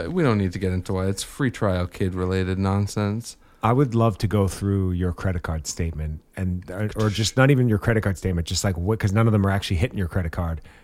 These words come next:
Speaker 2: but just all the, like, I guess your email with those sixty-nine hundred unread emails. See all the little, like, scams you have going, like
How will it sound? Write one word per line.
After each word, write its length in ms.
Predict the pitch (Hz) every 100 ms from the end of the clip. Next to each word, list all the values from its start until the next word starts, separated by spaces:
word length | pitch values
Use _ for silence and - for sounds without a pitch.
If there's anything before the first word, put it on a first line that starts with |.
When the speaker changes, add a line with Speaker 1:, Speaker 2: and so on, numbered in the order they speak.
| -
Speaker 2:
but 100 | 104
just 220 | 101 -
all 280 | 107 110 110
the, 100 | 107
like, 380 | 104 104 95 - - - 147 160 156
I 60 | 147
guess 240 | 180 -
your 100 | 139
email 520 | 123 135 123 85 82 90 170
with 140 | 123 107
those 200 | 120 110
sixty-nine 600 | 135 131 135 120 117 110
hundred 320 | 117 117 113
unread 320 | 110 110 113
emails. 440 | 107 113 101 95 - - - - - -
See 280 | - - 160
all 300 | 165 131 147
the 80 | 139
little, 360 | 143 143 147 143
like, 180 | 127 113
scams 640 | - 127 127 131 139 127
you 80 | 143
have 140 | 127
going, 340 | 131 131 143 135
like 180 | 123